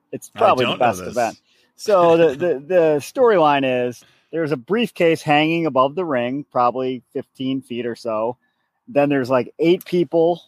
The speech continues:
Speaker 1: who wrestle, and whoever clips the, uh, or, or undoes the briefcase gets, wins the match and then gets a title shot whenever they want.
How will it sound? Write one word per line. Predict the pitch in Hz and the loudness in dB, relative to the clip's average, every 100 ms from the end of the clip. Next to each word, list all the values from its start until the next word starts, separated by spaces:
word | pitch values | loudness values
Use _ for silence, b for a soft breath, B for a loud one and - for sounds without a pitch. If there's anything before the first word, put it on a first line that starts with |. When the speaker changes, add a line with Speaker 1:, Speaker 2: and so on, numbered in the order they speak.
| _ _ | _ _
Speaker 1:
who | 135 151 | -4 0
wrestle, | 139 135 - 139 143 | 2 2 0 -2 -2
and | - 143 | -2 -4
whoever | 135 151 156 156 143 _ _ _ - | 0 0 2 0 -2 _ _ _ -6
clips | 202 202 - - | -2 -2 -2 -8
the, | 147 139 131 | -2 0 2
uh, | 120 113 107 98 | 2 2 0 -4
or, | - 120 - | -8 -8 -8
or | - 85 139 | -12 -4 -2
undoes | 151 156 156 135 | 0 2 2 0
the | - 120 | -8 -10
briefcase | 143 151 135 135 117 117 - - _ _ _ _ _ | -6 -6 -6 -6 -4 -6 -10 -20 _ _ _ _ _
gets, | 170 170 - - - | 0 0 -2 -16 -20
wins | - 139 185 180 | -8 -2 -2 0
the | |
match | 185 147 139 139 - | 2 4 4 2 -2
and | 139 | 0
then | 139 135 | 0 0
gets | 147 135 131 | -2 -2 -8
a | |
title | - 160 147 139 | -4 0 2 0
shot | - 123 87 | -2 -2 -2
whenever | 117 113 110 | -6 -8 -8
they | 104 | -12
want. | 92 - _ _ | -12 -14 _ _